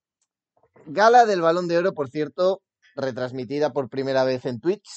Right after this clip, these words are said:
eh, en el Twitch de Ibai. Eh, algo extraña, algo extraña porque se inventaron un poco por la banda algunos premios, que da la sensación incluso que el premio de goleador del año se lo inventaron para consolar de alguna forma a Lewandowski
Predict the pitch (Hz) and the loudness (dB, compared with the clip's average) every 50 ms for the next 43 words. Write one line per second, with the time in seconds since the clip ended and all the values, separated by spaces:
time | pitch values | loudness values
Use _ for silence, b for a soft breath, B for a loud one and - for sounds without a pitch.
0 | - - - _ _ _ 95 107 113 110 110 110 110 107 110 110 107 95 - 117 | -20 -20 -20 _ _ _ -10 -8 -6 -6 -6 -6 -6 -6 -8 -10 -10 -10 -12 -14
1 | 113 110 117 117 131 156 180 202 208 - _ _ _ _ - - - _ _ _ | -10 -8 -6 -2 0 0 0 0 -2 -6 _ _ _ _ -20 -20 -20 _ _ _
2 | _ _ _ _ _ _ _ _ _ _ _ _ _ _ _ _ _ _ _ _ | _ _ _ _ _ _ _ _ _ _ _ _ _ _ _ _ _ _ _ _
3 | _ _ _ _ _ 151 151 147 143 143 143 147 147 151 151 151 151 151 - _ | _ _ _ _ _ 0 2 2 4 4 4 2 2 2 0 -2 -4 -8 -12 _
4 | _ _ _ _ _ _ _ _ _ _ _ _ - 185 240 269 254 233 185 - | _ _ _ _ _ _ _ _ _ _ _ _ 0 2 2 4 4 2 0 0
5 | - - _ - 180 185 190 180 170 160 156 160 190 - - _ _ _ _ _ | -4 -10 _ 0 4 4 4 4 4 0 -2 -4 -4 -6 -12 _ _ _ _ _
6 | _ _ _ _ 143 160 165 165 160 151 - - 165 165 160 170 170 160 135 131 | _ _ _ _ -4 -2 -2 -2 -6 -6 -4 -4 -4 -4 -4 -4 -6 -6 -8 -8
7 | 127 - 147 131 135 131 120 - 151 160 165 170 170 170 165 - _ _ _ _ | -8 -10 -8 -8 -8 -8 -4 -2 0 2 2 2 0 0 -6 -10 _ _ _ _
8 | _ - 139 135 123 156 131 147 131 147 147 135 143 139 139 139 139 139 135 135 | _ -12 -12 -8 -8 -6 -6 -6 -4 -4 -2 0 2 2 4 4 2 2 0 0
9 | 135 135 131 127 120 - _ _ _ _ _ _ _ _ _ _ - 139 139 123 | 2 2 2 0 -2 -6 _ _ _ _ _ _ _ _ _ _ -2 -2 0 0
10 | 135 139 135 131 131 - 151 160 165 160 156 156 160 160 - 147 131 123 135 143 | -2 -4 -4 -6 -8 -6 -6 -4 -4 -4 -4 -6 -6 -8 -8 -6 -2 -2 0 0
11 | 147 143 147 139 123 151 131 120 135 143 139 135 131 117 135 147 131 143 110 117 | 0 -2 -2 -6 -6 -6 -6 -6 -6 -6 -6 -6 -8 -8 -8 -8 -8 -8 -8 -8
12 | 120 113 - 123 131 139 143 139 135 127 110 120 117 117 117 113 110 127 131 127 | -10 -10 -8 -8 -6 -4 -2 -2 -2 -2 -4 -4 -4 -2 -2 -2 -2 -2 -4 -4
13 | 113 120 117 117 123 131 131 123 117 104 101 _ _ - - 120 113 113 110 113 | -4 -4 -2 -2 -2 -2 -4 -6 -8 -10 -12 _ _ -20 -14 -10 -10 -8 -8 -8
14 | 110 101 - 123 127 135 131 110 - 110 104 101 - 110 107 - - 113 107 123 | -10 -6 -4 -2 -2 -2 -2 -2 -4 -4 -4 -4 -6 -10 -10 -10 -8 -4 -2 0
15 | 143 139 120 123 113 110 117 123 123 117 117 - 127 120 117 113 107 104 107 104 | 0 0 0 -2 -4 -4 -4 -4 -4 -6 -4 -6 -6 -6 -6 -6 -6 -6 -6 -6
16 | 104 101 101 110 120 98 - - 117 101 | -6 -6 -8 -8 -10 -10 -10 -12 -14 -14